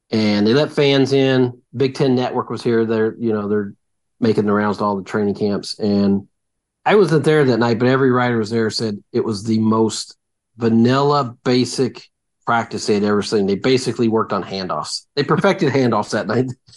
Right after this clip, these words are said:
They showed nothing. And then, um, P J is, he's, he promoted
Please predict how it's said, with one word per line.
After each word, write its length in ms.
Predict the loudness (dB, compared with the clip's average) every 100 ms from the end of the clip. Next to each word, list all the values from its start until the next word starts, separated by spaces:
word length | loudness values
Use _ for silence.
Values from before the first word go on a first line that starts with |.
| _
They 140 | 2 2
showed 380 | 4 4 4 4
nothing. 520 | 2 2 -2 -8 -8 _ -20 -10 -2
And 140 | 2
then, 260 | 4 4 0
um, 880 | 0 0 2 2 0 0 -2 -6 _ _ _ _ _ _ _ _ -2
P 100 | 0
J 200 | 2 2
is, 100 | 0
he's, 320 | -4 -4 -4
he 160 | -2 -4
promoted 580 | -2 2 2 2 -2